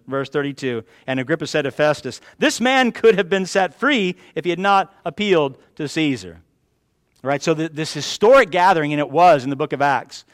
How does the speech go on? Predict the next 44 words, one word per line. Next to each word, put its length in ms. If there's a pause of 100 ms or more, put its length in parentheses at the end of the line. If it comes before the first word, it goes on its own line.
(260)
this 160
historic 480
gathering 460
with 140
King 180
Agrippa 400
and 140
Bernice 420
and 100
Festus 480
and 80
the 100
others, 260 (340)
it, 200
it 80
draws 420
to 160
a 40
conclusion. 720 (260)
And 140
they 100
rightly 320
conclude, 460 (220)
Paul 180
does 140
not 180
deserve 360
to 80
be 320 (260)
punished. 460 (260)
He 100
doesn't 220
deserve 380
to 100
die. 420 (300)
And 100
if 80
he 60
hadn't 320
appealed 320
to 80
Caesar, 400
it's 100
a, 140